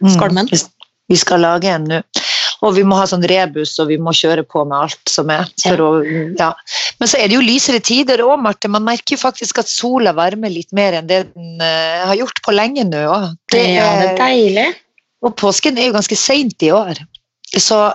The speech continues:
Speaker 1: det er ikke så lenge til vi nå kan begynne å ta på oss, eh, finstasen igjen, og for å gå rundt i hagen. <laughs>
Speaker 2: Men skal vi ta et par sånne der påskequiz-spørsmål, eller? Som du må svare på?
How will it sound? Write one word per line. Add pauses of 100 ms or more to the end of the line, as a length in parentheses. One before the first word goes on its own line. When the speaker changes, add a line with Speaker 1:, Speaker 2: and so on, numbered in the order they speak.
(140)
Speaker 1:
det
er
ikke
så
lenge
til
vi
nå
kan
begynne
å
ta
på
oss,
eh,
finstasen
igjen,
og
for
å
gå
rundt
i
hagen.
<laughs> (240)
Speaker 2:
Men
skal
vi
ta
et
par
sånne
der
påskequiz-spørsmål,
eller? (120)
Som
du
må
svare
på?